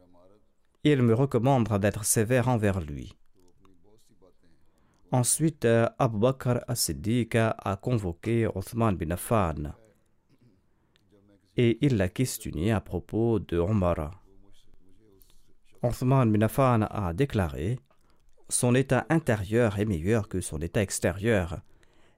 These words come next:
et il n'y a personne d'égal à lui parmi nous. » Sur ce, Abu Bakr a dit à ses deux compagnons : « Ne dévoilez à personne ce que je vous ai dit. »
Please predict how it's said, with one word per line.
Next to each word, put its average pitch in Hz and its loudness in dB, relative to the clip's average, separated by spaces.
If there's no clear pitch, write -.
et 131 2
il 113 4
n'y 110 4
a 139 2
personne 104 -2
d'égal 104 2
à 107 -2
lui 107 -2
parmi 117 2
nous. » 73 -4
Sur - -2
ce, 139 2
Abu 110 -2
Bakr 120 -2
a 90 -4
dit 107 0
à 95 2
ses 92 -6
deux 127 0
compagnons : « 73 -6
Ne 101 0
dévoilez 117 2
à 170 0
personne 127 0
ce 110 0
que 156 0
je 113 0
vous 123 0
ai 104 2
dit. » 69 -10